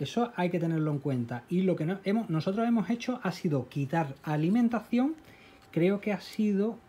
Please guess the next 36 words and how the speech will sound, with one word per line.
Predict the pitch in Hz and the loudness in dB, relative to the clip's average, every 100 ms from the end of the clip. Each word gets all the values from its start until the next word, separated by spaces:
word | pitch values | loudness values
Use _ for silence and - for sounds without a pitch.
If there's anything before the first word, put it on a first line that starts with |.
| - - - - - - - - - - | -20 -20 -20 -20 -20 -20 -20 -20 -16 -4
a | 170 | -2
esta | 175 - 170 | -2 -4 -4
zona | - 175 180 | 2 4 4
de | 139 | 2
aquí, | 120 - 117 - | 0 -4 -10 -4
porque | 143 135 | -2 2
en | 190 | 0
esta | 208 | 0
zona | - 220 202 | 0 2 2
de | |
aquí | 180 214 | 2 2
es | 190 | 2
donde | 175 156 | 2 4
más, | 147 175 226 - - - - - | 2 2 0 -4 -20 -20 -20 -10
esta | - | -4
zona | 170 165 | 0 2
de | 156 | 4
aquí | 180 | 4
me | 190 | 2
refiero | 147 - 175 220 - | 2 0 0 0 -2
al | 147 139 131 123 | 0 2 0 -2
panel, | 120 127 127 120 | -2 0 0 0
¿eh? | 277 - - - - - - | -2 -8 -20 -20 -20 -20 -6
Al | 139 | -2
cristal. | 131 123 - 131 113 - - - - - - - - | -2 -4 -2 -4 -4 -18 -20 -20 -20 -20 -20 -20 -10
Esta | 175 196 | -8 -2
zona | 214 214 | 2 4
de | 202 | 2
aquí | 214 | 2
es | 233 | 2
la | 220 | 4
que | 185 | 2
me | |
está | 185 - 185 | 2 0 -2
presentando | 190 - 180 202 220 226 247 - | 0 2 2 4 6 6 4 0
más | 170 175 175 - | 2 4 2 -2